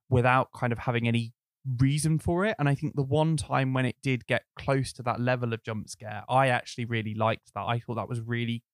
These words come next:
cleverly done because it was very unexpected, but it really put you in the mindset of what the wikis would have been seeing and feeling, which is that you are look-, you're out there looking for something in the pitch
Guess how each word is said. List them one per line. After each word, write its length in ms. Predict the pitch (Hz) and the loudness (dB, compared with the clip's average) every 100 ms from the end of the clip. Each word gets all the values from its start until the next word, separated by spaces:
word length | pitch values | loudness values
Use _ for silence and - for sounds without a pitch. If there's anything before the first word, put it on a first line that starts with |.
| _ | _
cleverly 600 | - 131 123 120 117 110 | -8 -2 0 0 -4 -4
done 380 | 120 117 110 107 | -2 -2 -2 -6
because 280 | 117 - 113 | -10 -10 -8
it 120 | 117 | -8
was 360 | 123 123 120 117 - | 0 2 2 -2 -2
very 320 | 123 139 143 | -2 0 -2
unexpected, 840 | 131 - - 117 - - 82 - _ _ _ _ _ - | -4 -6 -6 -8 -6 -16 -16 -16 _ _ _ _ _ -2
but 100 | 127 | -2
it 160 | 127 | -2
really 260 | 131 131 123 | 0 0 2
put 220 | - - | 2 2
you 100 | 127 | -2
in 100 | 120 | 0
the 80 | 120 | 0
mindset 720 | 117 117 127 120 - 101 107 _ | 2 2 2 -2 -4 -4 -6 _
of 160 | 120 110 123 | -10 -8 0
what 220 | 117 - _ _ _ | 0 0 _ _ _
the 120 | 120 | -2
wikis 480 | 113 113 - 110 104 | 0 -2 -4 -6 -2
would 140 | 110 | -2
have 140 | 110 - | -2 -4
been 200 | 113 104 | -6 -4
seeing 380 | - 110 110 110 | -4 -2 -2 -4
and 140 | 110 | -6
feeling, 440 | 135 147 98 92 | -6 -6 -6 -8
which 260 | 110 98 - | -12 -12 -10
is 200 | 110 - | -10 -6
that 200 | 117 110 _ _ _ _ - | -6 -6 _ _ _ _ -4
you 140 | 117 | 2
are 120 | 120 | 2
look-, 240 | 120 131 - | 2 -2 -2
you're 160 | 120 127 | 0 2
out 160 | 139 | 2
there 100 | 117 | 0
looking 300 | 117 120 123 | -2 -2 -6
for 100 | - | -10
something 320 | - 107 107 - | -10 -8 -8 -2
in 180 | 139 151 | 0 0
the 80 | |
pitch 260 | - 120 | -2 -8